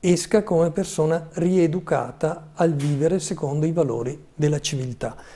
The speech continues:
Questo è un problema che pongo in generale. Dopo non so se adesso mi sono dilungato troppo, ma, eh, potrei anche parlare singolarmente delle riforme. Cioè la riforma tendenzialmente adesso, per quanto riguarda il penale, cerca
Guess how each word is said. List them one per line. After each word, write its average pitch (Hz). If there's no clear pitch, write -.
Questo 185
è 170
un 147
problema 147
che 147
pongo 139
in 135
generale. 120
Dopo 143
non 135
so -
se -
adesso 127
mi 131
sono 135
dilungato 143
troppo, 147
ma, 143
eh, 135
potrei 147
anche 143
parlare 139
singolarmente 151
delle 135
riforme. 127
Cioè 180
la 185
riforma 165
tendenzialmente 165
adesso, 135
per -
quanto 160
riguarda 147
il 135
penale, 131
cerca 160